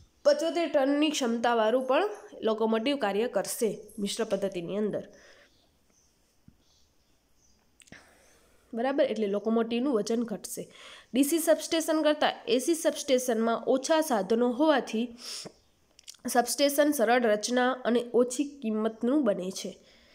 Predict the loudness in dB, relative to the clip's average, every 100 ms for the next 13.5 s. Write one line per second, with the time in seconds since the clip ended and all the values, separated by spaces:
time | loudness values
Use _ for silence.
0 | _ -4 2 2 2 2 2 2 2 2
1 | 2 0 0 0 0 0 0 0 -2 -2
2 | 0 0 -2 -18 -20 -6 0 2 2 2
3 | 4 2 4 4 4 2 0 -4 -16 -20
4 | -20 -8 -4 2 4 4 2 0 2 0
5 | 0 -2 0 -2 0 -2 -4 -6 -8 -6
6 | -6 -4 -2 0 0 0 -2 -6 -8 -14
7 | -18 -20 -20 -20 -20 _ _ _ _ _
8 | _ -4 -2 2 2 4 2 4 4 4
9 | 2 0 2 4 4 4 2 2 2 0
10 | -4 -18 -20 -20 -20 _ -4 2 2 0
11 | 2 2 0 -10 -2 0 2 2 4 4
12 | 4 4 2 2 0 -2 0 0 0 2
13 | 2 2 0 -4